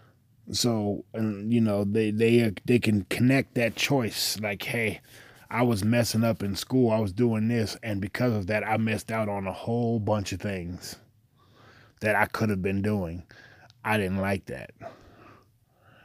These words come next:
And so that helps correct that, that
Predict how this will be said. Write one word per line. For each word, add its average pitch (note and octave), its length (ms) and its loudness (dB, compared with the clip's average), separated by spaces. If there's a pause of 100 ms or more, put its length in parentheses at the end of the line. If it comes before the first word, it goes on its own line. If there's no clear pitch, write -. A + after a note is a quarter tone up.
(100)
And F2+ 200 -6
so G2 140 -4
that F#2+ 180 -2
helps - 380 -6
correct - 560 -6
that, F2 260 -2 (160)
that G2 260 -2